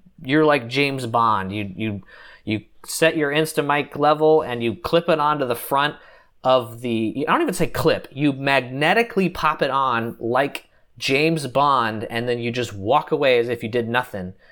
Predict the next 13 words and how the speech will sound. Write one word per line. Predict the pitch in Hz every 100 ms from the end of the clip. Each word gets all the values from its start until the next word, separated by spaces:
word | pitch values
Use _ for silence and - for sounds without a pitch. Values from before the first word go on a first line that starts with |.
| - _
and | 131 123 110 117 135
nobody's | 185 170 170 160 156
the | 151
wiser. | 131 127 139 127 110 101 104 - - - - - -
And | 143
I've | 147 175
only | 202 190
had | 170 139
one | 127 160 196
time | - 185 165 143
did | 135
I | 131
have | 131 135 135 131